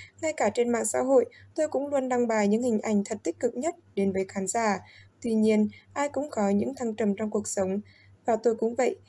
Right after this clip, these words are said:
nhiều khi mình cảm thấy không thể nào vượt qua được, nhưng cũng không chia sẻ được với ai."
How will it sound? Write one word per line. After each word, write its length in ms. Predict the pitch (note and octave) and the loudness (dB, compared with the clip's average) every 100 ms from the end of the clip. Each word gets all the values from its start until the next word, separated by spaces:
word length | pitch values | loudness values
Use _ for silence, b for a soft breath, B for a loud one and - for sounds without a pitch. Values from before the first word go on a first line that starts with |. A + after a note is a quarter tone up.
| b - | b 0
nhiều 160 | C4 B3 | 2 2
khi 340 | C#4+ C#4 C#4 - | 0 -2 -2 -6
mình 180 | A3+ A3 | -2 0
cảm 180 | G3+ G3 | 0 0
thấy 180 | G#3 G3+ | 0 -2
không 220 | A#3+ A#3+ | -2 -2
thể 160 | A#3 G3 | 0 0
nào 160 | G#3 G#3 | 0 -2
vượt 140 | G#3 | -2
qua 180 | G#3+ G3+ | -2 2
được, 200 | G#3+ G#3 B B - | 2 0 B B -4
nhưng 160 | C4+ C4+ | -2 2
cũng 180 | B3 | 0
không 220 | C4 A#3+ A#3 | 2 -2 0
chia 140 | A3+ | -2
sẻ 220 | A3+ G#3+ | 0 0
được 160 | G3 G3 | 0 0
với 140 | G3 F#3+ | 0 0
ai." 280 | G#3 G#3 | 2 0